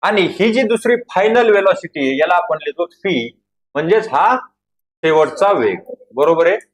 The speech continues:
शेवटचा वेग किंवा त्याला आपण म्हणतो अंतिम वेग. काही शब्द मी पुस्तकाच्या भाषा व्यतिरिक्त आपल्या रोजच्या भाषेत सांगत जाईन, ते समजायला, आपला कनेक्ट करायला सोपं जातं तुमच्याशी. हम्म? त्याच्यामुळं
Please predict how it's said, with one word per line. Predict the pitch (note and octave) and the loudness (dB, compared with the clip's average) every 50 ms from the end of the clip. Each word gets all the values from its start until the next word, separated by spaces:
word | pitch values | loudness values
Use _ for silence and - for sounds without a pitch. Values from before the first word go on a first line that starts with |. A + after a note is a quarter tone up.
| _ _ _ _ _ _ _ _ _ _ _ _ _ _ _ _ _ _ - | _ _ _ _ _ _ _ _ _ _ _ _ _ _ _ _ _ _ -2
शेवटचा | D#3+ E3 F3 F#3 F3 F3+ G3+ G3+ | 0 2 2 2 2 0 0 0
वेग | F#3 E3 E3+ F3 - | 2 2 0 0 -2
किंवा | - D3 E3 E3+ | -2 0 0 2
त्याला | E3 D#3 C#3+ C#3 | 2 2 0 0
आपण | C3+ - C#3+ C3+ | 0 -2 -4 -4
म्हणतो | A#2+ A#2+ A#2 A2+ F3+ A3 - - _ - | -4 -6 -2 0 0 0 0 -2 _ -2
अंतिम | D3 D3 D#3 D3 - - F3+ F#3+ A3+ A3 A3 - C3 C3+ | -2 -2 -2 -4 -6 -4 -4 -4 -4 -6 -8 -10 -4 0
वेग. | C3+ - F#3 - - _ | 0 0 0 -2 -4 _
काही | F3+ F3+ F#3 G3 | 0 2 2 2
शब्द | F3+ - - - - | 0 -2 -4 -2 -4
मी | E3+ E3 F3+ G#3+ B4+ - _ _ _ _ _ _ _ _ _ _ _ _ _ - | -2 0 -2 -2 -2 -4 _ _ _ _ _ _ _ _ _ _ _ _ _ -2
पुस्तकाच्या | G3 F3 F3 - F#3 F3 F#3 F3+ G#3 F3+ | -2 0 0 0 0 0 2 2 0 0
भाषा | D3+ C3+ C#3+ D3 - F3+ | 2 0 -2 0 0 0
व्यतिरिक्त | E3+ F3 F3 F3 E3+ F3 E3+ - | 0 0 2 2 0 -2 0 0
आपल्या | F3 D#3+ - E3 F3+ F3 | 0 0 0 0 0 0
रोजच्या | E3+ D#3 - - D3+ | 0 0 0 0 0
भाषेत | B2 A#2 G#2 A2 G#2+ | 0 0 0 -2 -4
सांगत | - - A2+ G#2+ G#2 G2+ | -2 -2 -2 -2 -2 -4
जाईन, | F#2 - F2+ F2 | -6 -8 -12 -14
ते | - _ - - D#3+ D3+ | -14 _ -8 -6 -6 -4
समजायला, | - - C#3 C#3+ C#3 C3 B2+ C3+ C3+ C3+ D3 | -2 -2 0 0 0 0 2 2 2 2 2
आपला | F3+ G3 - C#3+ D#3 | 2 0 0 -2 -4
कनेक्ट | - - _ - E3 E3+ F3 E3+ - - | -6 -4 _ -2 0 0 -2 -2 -2 -2
करायला | C3+ B2+ B2 B2+ E3 | 0 0 0 0 -2
सोपं | D#3+ - E3 D3 B2 B2 G#2+ | -2 0 -2 0 0 0 0
जातं | G#2+ G2+ G2 | 0 0 -2
तुमच्याशी. | - A#2+ A2+ G2+ F2 F2+ E2 - _ - - _ _ _ _ _ _ _ - | -6 -8 -10 -8 -6 -8 -8 -8 _ -20 -20 _ _ _ _ _ _ _ -10
हम्म? | C#3+ F#3+ B3 B3+ - | -8 -8 -8 -10 -14
त्याच्यामुळं | - _ _ _ _ - A2+ - G#2 F#2 F2 F2 E2+ D#2 | -20 _ _ _ _ -6 -4 -2 -2 -2 -4 -6 -10 -14